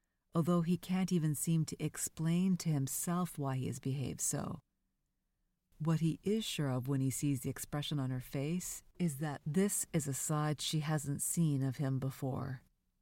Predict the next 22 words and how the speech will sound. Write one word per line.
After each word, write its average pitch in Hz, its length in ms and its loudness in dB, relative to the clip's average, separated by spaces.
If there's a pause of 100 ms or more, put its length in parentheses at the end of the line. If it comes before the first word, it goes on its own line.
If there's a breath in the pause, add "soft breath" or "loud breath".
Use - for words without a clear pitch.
and 151 120 2
that, 143 140 0
of 139 160 -8
course, 160 500 -2
she - 220 -2
will 135 180 0
want 135 300 -2
nothing 151 500 2
to 143 140 0
do 147 200 0
with 139 180 0
him 117 340 -2 (100)
any 143 240 0
longer. 135 580 -4 (800)
He 196 320 6
can't - 380 -2
live 135 160 -2
up - 220 -6
to 151 100 -6
the 131 80 -4
postcard 135 580 -4
image 131 400 -4